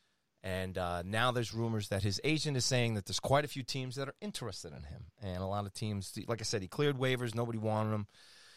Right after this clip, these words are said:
And, uh, the Rangers are gonna keep him on the taxi squad. So, uh, you know, he's still, he's sitting at home right now waiting, and he's collecting a lot of money. And, uh, that's the story. And I have a feeling Tony D is gonna end up on a team, and he's gonna come back to haunt the Rangers.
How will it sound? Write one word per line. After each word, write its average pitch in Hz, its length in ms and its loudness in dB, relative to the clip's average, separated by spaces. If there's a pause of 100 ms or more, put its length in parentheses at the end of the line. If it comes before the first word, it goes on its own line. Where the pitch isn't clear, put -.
(180)
And, 90 440 -6
uh, 85 380 -2
the 92 80 -4
Rangers 117 200 0
are - 20 0
gonna 107 140 0
keep 120 240 -4
him 110 80 -2
on 104 100 0
the 92 60 -6
taxi 110 340 -2
squad. 104 340 0
So, 90 420 -4
uh, - 240 -16
you - 140 -14
know, 85 160 -8
he's 90 140 -6
still, 107 220 -2
he's 110 220 0
sitting 123 260 0
at 113 60 0
home 123 240 2
right 107 160 0
now 101 240 0
waiting, 98 400 0
and 95 80 -2
he's 90 120 -6
collecting 98 360 -4
a 90 60 -2
lot 85 200 -2
of 78 60 -6
money. 82 320 -4 (580)
And, 76 300 -8
uh, 80 340 -12
that's 107 200 -4
the 131 60 -4
story. 170 440 -4
And 107 100 0
I 113 60 2
have 123 140 2
a 120 60 -2
feeling 156 600 0
Tony 175 260 4
D 160 220 4
is 131 100 0
gonna 123 200 2
end 143 200 2
up 151 120 0
on 156 100 0
a 135 40 -2
team, 120 360 -4 (1000)
and 113 140 -2
he's 113 100 -4
gonna 117 160 -4
come 107 160 -2
back 101 220 2
to 101 60 -10
haunt 92 260 -4
the 82 60 -8
Rangers. 78 420 -12